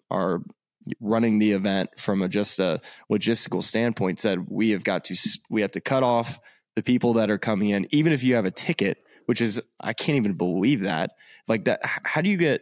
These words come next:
like, how do you forget to scan tickets in the morning? I, I don't know what happened, but that was the first problem. You know, they're not scanning tickets. And now you got too many people on a golf course. Now at one thirty, they, they guys send the text that you, "Hey, we're not,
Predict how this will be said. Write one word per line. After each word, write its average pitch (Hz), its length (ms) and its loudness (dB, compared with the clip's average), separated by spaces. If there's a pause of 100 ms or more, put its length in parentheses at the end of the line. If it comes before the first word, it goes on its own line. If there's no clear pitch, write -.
(600)
like, 120 100 0
how - 160 0
do 214 60 2
you 202 40 2
forget 127 380 -2
to 110 80 0
scan 117 320 0
tickets - 360 -4
in 90 80 -6
the 82 60 -8
morning? 78 320 -10 (100)
I, 113 200 0
I 117 60 2
don't 139 120 2
know 127 100 4
what 104 260 2
happened, 101 580 -6
but 104 260 0 (360)
that 127 220 2
was 117 200 2
the 113 80 0
first 123 300 0
problem. 85 500 -2 (140)
You 113 140 2
know, 104 160 2
they're 101 120 2
not 113 220 0
scanning 113 280 0
tickets. 95 380 -4
And 92 80 -2
now 123 360 0 (380)
you 110 160 2
got 98 280 2 (340)
too 151 160 2
many 143 200 4
people 123 320 0
on 113 100 2
a 104 60 2
golf 95 280 0
course. 98 360 0
Now 120 400 2
at 101 160 0
one 123 380 0
thirty, 120 340 2
they, 101 220 0
they 101 260 -4
guys 98 240 -4
send 113 240 0
the 98 60 0
text - 400 -4
that 95 160 0
you, 92 180 0
"Hey, 98 160 -2
we're 98 120 0
not, 98 240 -2